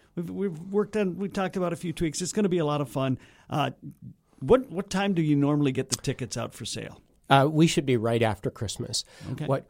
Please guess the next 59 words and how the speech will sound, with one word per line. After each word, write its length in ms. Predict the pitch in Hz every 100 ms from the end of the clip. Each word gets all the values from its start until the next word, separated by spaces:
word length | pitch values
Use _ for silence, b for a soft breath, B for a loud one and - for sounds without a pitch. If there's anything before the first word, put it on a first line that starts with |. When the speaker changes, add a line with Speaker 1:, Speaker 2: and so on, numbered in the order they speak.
| b -
Speaker 2:
what 140 | 156
we'd 240 | 185 233
say 260 | - 170 139
now 400 | 120 117 110 110
is 200 | 120 117
that 180 | 117 -
you 140 | 123
should 240 | 113 120 -
save 320 | 127 110 104
the 80 | 101
date. 340 | 101 95 -
So 120 | -
you 180 | 101 117
could 120 | 117
just 200 | 107 -
go 140 | 101 98
to 80 |
February 480 | 101 110 110 120 110
seventeenth, 680 | 107 101 101 110 - 95 90
go, 180 | 95 101
"Oh, 120 | 113
there, 320 | 107 120 110 98
I'm 140 | 113
saving 360 | 95 123 117 135
the 60 | 117
date." 340 | 104 95 - B B B -
And 140 | 113 117
then 140 | 113
we'll 140 | 117
come 260 | 123 143 131
around 320 | 123 113 127
with 140 | 127 113
our 100 | 110
tickets 460 | - 123 123 -
as 100 | -
soon 220 | - 165
as 100 | 165 120
all 180 | 113 143
of 80 | 117
our 100 | 113
sponsors 760 | - - 117 123 - 117 107
and 140 | 101 101
as 100 | 104
soon 240 | - 135
as 200 | 135 107 95
the 140 | 104
chefs 680 | - - - 117 117 - -
are 140 | -
all 180 | 127 135
lined 300 | 113 110 110
up, 180 | 107 B B -
'cause 160 | 120
we 60 | 135
wanna 240 | 143 143
include 460 | 117 110 - 147 123
that 160 | 107 98
on 140 | 95
the 60 | 92
ticket 480 | 92 - - - -